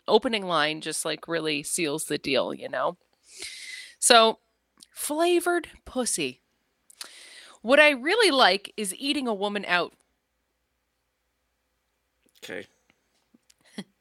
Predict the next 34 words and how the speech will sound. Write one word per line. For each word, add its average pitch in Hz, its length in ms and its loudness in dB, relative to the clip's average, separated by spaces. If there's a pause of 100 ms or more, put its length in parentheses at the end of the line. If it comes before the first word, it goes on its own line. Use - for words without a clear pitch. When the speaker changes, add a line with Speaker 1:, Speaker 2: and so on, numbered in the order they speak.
(420)
Speaker 1:
I 240 100 6
mean, 247 340 -2 (540)
I 254 140 6
can 339 220 -4
go 220 160 0
down 214 360 2
on 170 140 -2
a 143 60 -4
pussy 165 580 -4 (320)
and 233 180 4
not - 240 2
come 226 240 -4
up 214 180 -4
for - 180 -8
air 196 220 0
for 160 220 -6
an 143 120 -6
hour. 170 460 -2 (320)
I'm 214 80 -10
pretty 311 200 -4
sure 294 200 -2
if 269 60 -8
you're 254 100 0
not 202 280 2
breathing 156 380 -8
for - 180 -2
an 151 140 -2
hour, 143 340 0
you're 196 220 -2
dead. 131 380 -4 (1000)
Speaker 2:
Yeah, 101 320 -4 (200)
just - 340 -18
say, 147 140 -12
"I 139 180 -10